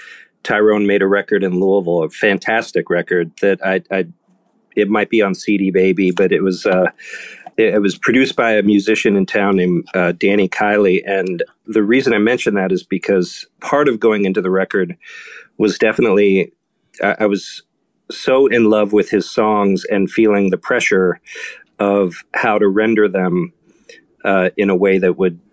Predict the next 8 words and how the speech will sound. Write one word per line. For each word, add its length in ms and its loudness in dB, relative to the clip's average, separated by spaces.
would 220 0
feel 240 2
timeless. 640 0
Or, 320 0
and 140 2
I 180 0
recognized 1400 2
that 200 2